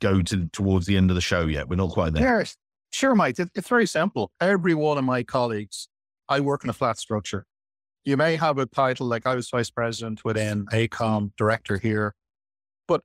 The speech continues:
Speaker 2: I'm part of the team. In other words, we work together, whether it's the team in the Netherlands, whether it's the team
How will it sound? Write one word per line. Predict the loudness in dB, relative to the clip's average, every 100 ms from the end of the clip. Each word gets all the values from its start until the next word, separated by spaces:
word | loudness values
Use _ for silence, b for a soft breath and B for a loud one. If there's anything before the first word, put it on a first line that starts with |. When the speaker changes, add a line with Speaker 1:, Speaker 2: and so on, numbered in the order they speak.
| -2
Speaker 2:
I'm | -4 0
part | -2 -2
of |
the | -6
team. | -6 -6 -8 _ _
In | -2 0
other | 0 0
words, | 0 -4 -10 -16 _ -6
we | 0 2
work | 2 0 -2
together, | -2 0 0 -2 -6 _ _ _ _ _ _ 0
whether | 2
it's | 2 -2
the |
team | -4 -2
in |
the | 2
Netherlands, | 2 2 2 2 0 -2
whether | -4
it's | -4
the | -10
team | -4 -2 -2